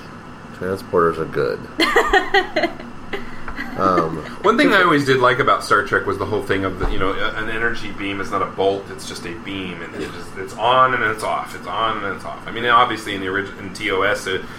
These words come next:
Speaker 3: it started from an original point and went out from there. It didn't just automatically appear.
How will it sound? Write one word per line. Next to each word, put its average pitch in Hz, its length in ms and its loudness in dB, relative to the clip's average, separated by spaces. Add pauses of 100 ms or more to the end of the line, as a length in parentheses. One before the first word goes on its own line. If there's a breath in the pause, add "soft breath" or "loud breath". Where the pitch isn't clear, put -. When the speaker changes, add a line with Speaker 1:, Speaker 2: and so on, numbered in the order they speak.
(120)
Speaker 3:
it 98 180 -4
started 110 400 4
from 101 180 -8
an 95 60 -4
original 98 360 0
point 95 260 -6
and 95 100 -6
went 98 140 -4
out 95 260 -4
from 92 200 -6
there. 98 240 4
It 95 80 -4
didn't 95 180 -8
just 90 240 -8
automatically 90 560 -2
appear. 92 640 2